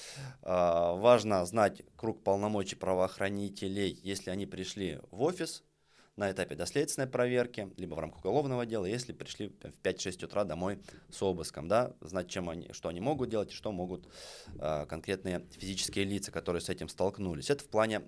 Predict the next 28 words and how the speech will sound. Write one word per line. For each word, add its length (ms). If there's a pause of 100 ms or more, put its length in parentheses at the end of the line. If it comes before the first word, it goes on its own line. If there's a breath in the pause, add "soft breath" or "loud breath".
э, 520
информации, 560
да, 100
защиты 480
информации 500
от 140 (280 loud breath)
несанкционированного 920
и 100
необоснованного 840 (300 loud breath)
изъятия. 500
Если 220
говорить 420
о 180
таком 280
самом 340
лучшем 340
способе 440
решения, 400
то, 340 (460 loud breath)
э, 420
самом 240
лучшем 300
решении, 340
да, 160
то 140
в 20
этом 220
плане 640